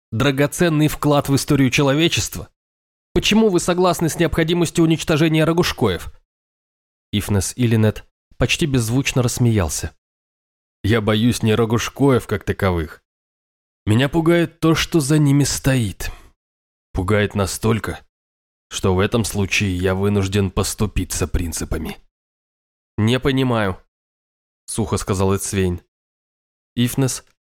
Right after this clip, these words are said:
придал голосу дополнительный вес. «Как вам известно, я путешествую по всему Шанту. Этого требует моя профессия.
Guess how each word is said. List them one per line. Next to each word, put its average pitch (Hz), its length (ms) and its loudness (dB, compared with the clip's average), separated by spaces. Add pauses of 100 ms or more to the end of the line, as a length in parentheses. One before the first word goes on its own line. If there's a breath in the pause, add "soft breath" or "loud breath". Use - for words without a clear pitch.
(120)
придал 120 360 0
голосу 120 440 0
дополнительный 120 720 2
вес. 104 320 -2 (960)
«Как 101 260 -2
вам 98 320 0
известно, 92 720 -4 (500)
я 90 160 2
путешествую 110 760 0
по 98 120 -2
всему 107 300 0
Шанту. 76 560 -4 (640)
Этого 101 340 0
требует 117 420 0
моя 113 180 2
профессия. 90 720 -4